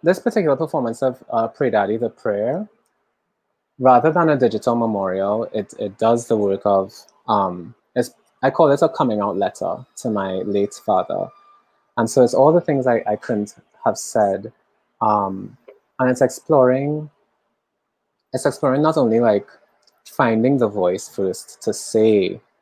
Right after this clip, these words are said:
the thing, to say, like, "I am queer," or "I am gay," or "I am," you know, whichever identity, but also finding the words to say all that that means, right?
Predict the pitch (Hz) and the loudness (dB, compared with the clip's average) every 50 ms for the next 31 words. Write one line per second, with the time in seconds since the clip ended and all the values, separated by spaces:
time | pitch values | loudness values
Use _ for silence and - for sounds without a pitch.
0 | _ _ - 98 - _ - 95 90 90 90 92 101 107 - - 104 - - - | _ _ -8 -8 -8 _ -6 -6 -6 -6 -8 -12 -14 -14 -10 -10 -10 -8 -4 -2
1 | 107 104 101 92 90 90 - - - 98 98 98 95 98 - - - 113 101 98 | 0 0 2 0 0 -2 -4 -6 -8 -6 -6 -6 -8 -10 -12 -8 -4 -2 -2 -2
2 | 98 92 98 - - _ _ _ _ _ - 110 98 101 98 98 95 98 98 92 | -2 -4 -6 -10 -14 _ _ _ _ _ 0 0 2 2 0 -2 -4 -4 -4 -2
3 | 95 92 92 90 90 95 90 90 95 95 95 - - 101 95 92 92 92 90 92 | -2 -2 -2 -2 -4 -4 -6 -4 -4 -4 -4 -6 -6 -8 -8 -8 -8 -10 -10 -12
4 | 92 107 113 _ - - - _ _ 113 110 104 101 95 95 101 101 - 101 92 | -14 -16 -18 _ -20 -20 -20 _ _ -4 -2 -2 -2 -2 -2 -2 0 2 0 2
5 | 95 98 98 104 101 104 104 104 - 101 - - - - - _ _ _ _ _ | 2 2 0 0 0 -2 -4 -4 -6 -6 -6 -6 -6 -6 -8 _ _ _ _ _
6 | _ _ _ _ - 120 117 120 113 - - - - - - _ _ _ _ _ | _ _ _ _ -2 2 4 4 4 2 0 -6 -18 -20 -20 _ _ _ _ _
7 | _ _ _ _ _ _ _ _ _ _ _ _ _ _ _ _ _ - 139 135 | _ _ _ _ _ _ _ _ _ _ _ _ _ _ _ _ _ 4 6 6
8 | 135 - - 170 170 - - 151 131 120 117 120 127 127 123 117 113 113 110 - | 6 6 4 4 4 4 2 2 4 4 4 6 6 6 6 6 6 4 4 2
9 | - - 117 - - - 117 110 107 - - 135 139 147 151 156 160 170 160 143 | -2 -6 -6 -6 -2 2 2 2 2 2 2 2 4 6 6 6 6 4 2 2
10 | 139 127 - - 123 117 117 110 - 110 113 113 113 120 127 131 127 117 92 80 | -2 -4 -4 -2 -2 -2 -2 -2 -6 -8 -6 -6 -4 -4 -4 -4 -4 -6 -6 -8
11 | - - - - - - - - _ _ _ _ _ - - 107 107 104 107 110 | -12 -12 -14 -16 -20 -20 -20 -20 _ _ _ _ _ -8 -4 -2 0 0 2 0
12 | 123 131 - - | 0 -2 -6 -10